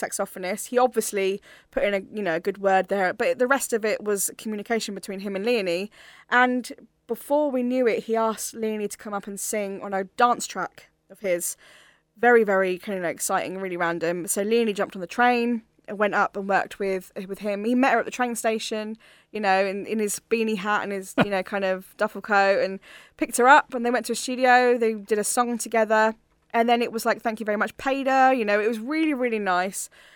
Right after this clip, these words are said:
Um, she came home, and then we didn't hear anything. I don't think we were expecting to hear anything. It was like one of those really random moments that happened for her. And, uh, and then, uh, a little while later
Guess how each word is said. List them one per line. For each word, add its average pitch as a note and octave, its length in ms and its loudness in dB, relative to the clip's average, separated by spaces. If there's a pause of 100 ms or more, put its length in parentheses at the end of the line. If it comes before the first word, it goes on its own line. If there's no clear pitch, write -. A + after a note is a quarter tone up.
(140)
Um, A3+ 340 4
she C#4+ 160 -6
came A3+ 200 0
home, G3 460 0 (220)
and D#4+ 140 -2
then G#4+ 100 -2
we A#4+ 60 4
didn't G#4+ 220 -6
hear G#4 160 -4
anything. A3+ 520 -4
I - 80 2
don't D#4+ 220 0
think C#4 140 -4
we C#4+ 80 0
were C4+ 100 -2
expecting C#4 440 -2
to A#3+ 60 0
hear G#3+ 200 2
anything. G3 260 -4
It E3+ 40 -8
was G#3 100 -6
like A#3 100 -2
one A#3+ 80 -2
of B3 60 0
those A#3 180 0
really A3+ 300 0
random G#3 400 0
moments G#3 380 -2
that G#3 80 -8
happened G#3 320 -6
for D#3 180 -10
her. F#3+ 160 -4 (600)
And, A#3+ 360 4
uh, B3 260 8
and B3+ 100 2
then, C4+ 400 0
uh, B3 280 0
a B3 40 -2
little B3+ 220 -2
while A3+ 240 6
later A#3+ 440 0